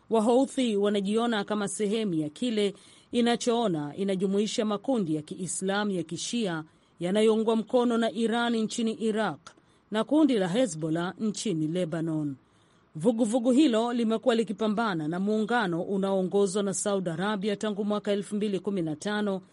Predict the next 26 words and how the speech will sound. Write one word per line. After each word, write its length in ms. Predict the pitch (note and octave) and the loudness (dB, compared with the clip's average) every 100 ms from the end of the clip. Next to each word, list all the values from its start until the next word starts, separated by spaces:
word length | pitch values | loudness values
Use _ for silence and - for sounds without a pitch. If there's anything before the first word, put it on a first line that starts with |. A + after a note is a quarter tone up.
| _ _ - | _ _ -10
katika 320 | F3 G3+ A3 | -6 0 0
mzozo 480 | G#3+ E3+ A#3 G3 G#3+ | 2 2 2 2 0
ambao 260 | G#3 A3 | 2 2
umesababisha 680 | A3 G#3+ A3 G#3 G#3 - G#3 | 2 0 0 -2 -2 -2 -4
vifo 480 | D3+ A3+ C4 C#4 B3 | -2 -2 0 0 0
vya 180 | A3 | 0
maelfu 540 | A#3 A#3 B3 E3+ D3 D#3 | -2 -2 -2 -2 -4 -6
ya 120 | D3 | -6
watu. 640 | C#3+ D3+ C#3+ - D#3 C#3+ - _ _ _ _ G3 | -4 -6 -6 -8 -8 -8 -12 _ _ _ _ 0
Wakati 480 | A3+ C#4 C4+ D#4 | 2 4 2 2
wa 60 | C#4 | 0
mapigano, 720 | G#3+ F3 F#3+ A3+ G3 D3 C#3 - | 0 -2 -2 -2 -2 -4 -6 -8
Wahouthi 720 | F#3 G#3 A3+ C#4 - F3 D3+ C#3 _ _ - | -4 0 4 2 2 -4 -6 -6 _ _ 0
walilenga 640 | A#3 A#3+ B3 C#4+ C4 G#3 | 2 4 4 2 2 0
mali 480 | F3 G3 B3 A3+ E3+ | 0 0 0 0 -2
za 160 | D#3+ | -4
kimkakati 760 | F3+ F#3+ F#3 F3+ - G3+ - C#3+ | -2 -4 -4 -6 -4 -6 -6 -10
katika 360 | E3+ E3 - F#3+ | -10 -8 -6 -6
Ghuba, 520 | G3 A3+ D#3 D3 B2+ _ _ _ | -4 -4 -4 -8 -10 _ _ _
hasa 360 | - F#3+ G#3 A3 | -4 -2 0 0
vituo 420 | G3 - C#4+ B3 | -2 -2 0 0
vya 160 | D#3 D#3+ | 0 -2
nishati 580 | D#3 - A#3+ G3+ G3+ G#3 | -4 -2 -2 -2 -2 -2
nchini 320 | G3+ A3 G3+ | -2 -2 -2
Saudi 360 | - F3 C#3+ D3 | -2 -4 -6 -6
Arabia. 600 | D3 D3 C#3 D3+ D3 | -8 -8 -6 -6 -8